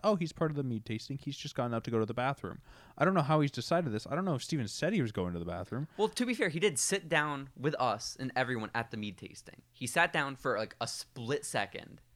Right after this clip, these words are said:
Speaker 2: and has now gotten up. And I assume he's gotten up to leave 'cause he doesn't wanna pay for mead tasting.
Speaker 1: Right. That's what I
Speaker 2: Okay.
Speaker 1: was thinking as well, 'cause he did not say he was going to the bathroom,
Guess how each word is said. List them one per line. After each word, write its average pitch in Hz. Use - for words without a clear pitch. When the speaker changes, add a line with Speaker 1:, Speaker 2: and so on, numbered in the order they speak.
Speaker 2:
and 160
has 135
now 135
gotten 117
up. 98
And 123
I 165
assume 147
he's 117
gotten 117
up 110
to 120
leave 107
'cause 117
he 104
doesn't 110
wanna 107
pay 101
for 101
mead 113
tasting. -
Speaker 1:
Right. 180
That's 180
what 151
I 170
Speaker 2:
Okay. 202
Speaker 1:
was 127
thinking 127
as 131
well, 165
'cause 135
he 165
did 226
not 233
say 202
he 156
was 127
going 120
to 104
the 104
bathroom, 135